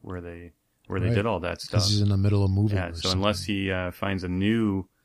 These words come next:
Speaker 1: warehouse or otherwise puts the money into that in Malaysia or wherever it is he, he's going, uh, we may not see any more collector's editions.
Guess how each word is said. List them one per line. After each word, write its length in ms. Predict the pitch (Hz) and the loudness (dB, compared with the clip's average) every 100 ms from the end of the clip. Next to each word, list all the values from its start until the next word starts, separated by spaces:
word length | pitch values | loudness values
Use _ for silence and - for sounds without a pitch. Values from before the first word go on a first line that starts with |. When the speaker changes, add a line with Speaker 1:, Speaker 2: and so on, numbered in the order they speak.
| _ _ - | _ _ -4
Speaker 1:
warehouse 720 | 98 98 87 92 92 95 - | 2 2 4 2 2 -2 -4
or 240 | 92 90 | -4 -2
otherwise 380 | 92 92 90 90 | 0 0 0 -2
puts 220 | - 101 - | -4 -8 -6
the 80 | 90 | -4
money 260 | 92 98 | 0 0
into 220 | 90 87 | -2 -6
that 200 | 92 90 | -6 -6
in 300 | 90 87 85 | -6 -8 -10
Malaysia 460 | 85 85 92 98 90 | -10 -6 -6 -6 -8
or 200 | 87 87 | -10 -10
wherever 320 | 85 87 87 | -10 -12 -12
it 60 | 87 | -14
is 220 | 87 - - | -16 -18 -16
he, 160 | 87 87 | -14 -12
he's 160 | 87 | -14
going, 380 | 85 87 87 90 - _ _ _ _ _ - | -12 -12 -12 -12 -14 _ _ _ _ _ -20
uh, 300 | 92 85 85 95 - - - - - - 87 95 | -20 -20 -20 -20 -20 -20 -20 -20 -20 -20 -18 -12
we 140 | 95 90 | -8 -4
may 180 | 90 90 | -2 -2
not 200 | 87 - | -4 -6
see 200 | 95 90 | -8 -4
any 140 | 104 | -4
more 220 | 85 82 | -4 -8
collector's 420 | - 90 85 82 90 | -14 -16 -16 -16 -16
editions. 500 | 90 - 92 90 | -18 -16 -16 -16